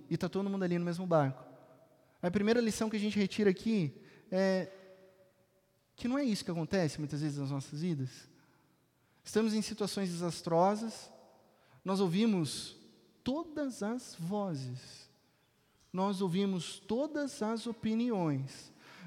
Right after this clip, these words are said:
Nós ouvimos todas as ideias. Nós lemos todas as correntes de WhatsApp.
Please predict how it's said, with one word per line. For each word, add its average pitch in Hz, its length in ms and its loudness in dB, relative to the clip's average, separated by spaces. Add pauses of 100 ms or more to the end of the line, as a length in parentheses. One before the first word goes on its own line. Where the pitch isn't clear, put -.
Nós 196 300 0
ouvimos 196 640 0
todas 254 720 0
as 214 280 0
ideias. 190 880 2 (420)
Nós 196 320 0
lemos 208 460 2
todas 277 680 2
as 262 220 4
correntes 214 680 0
de 214 60 -4
WhatsApp. 196 760 2